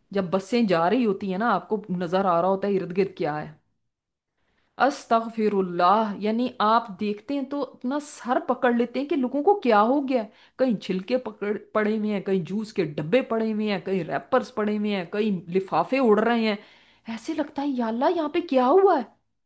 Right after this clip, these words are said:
तो ये हमारी आदत ही बन चुकी है। अभी हम हज पे आए होते हैं,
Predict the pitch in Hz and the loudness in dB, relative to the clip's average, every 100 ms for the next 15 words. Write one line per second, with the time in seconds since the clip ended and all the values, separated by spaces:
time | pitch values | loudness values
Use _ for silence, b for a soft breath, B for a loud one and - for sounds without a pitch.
0 | _ _ _ _ _ _ _ _ _ _ | _ _ _ _ _ _ _ _ _ _
1 | _ _ _ _ _ _ _ _ _ _ | _ _ _ _ _ _ _ _ _ _
2 | _ _ _ _ - 302 254 262 330 359 | _ _ _ _ -8 -6 -6 -4 -2 -2
3 | 285 285 330 - 208 196 202 240 330 247 | -4 -4 -4 -4 -2 0 0 0 0 0
4 | 226 220 208 208 185 202 _ _ _ _ | 0 -2 -8 -10 -14 -16 _ _ _ _
5 | _ _ _ _ _ _ _ _ 277 277 | _ _ _ _ _ _ _ _ 0 4
6 | 392 392 349 294 208 208 247 370 392 285 | 6 6 2 0 2 4 4 4 4 6
7 | 269 254 262 294 339 247 | 4 0 -4 -6 -6 -8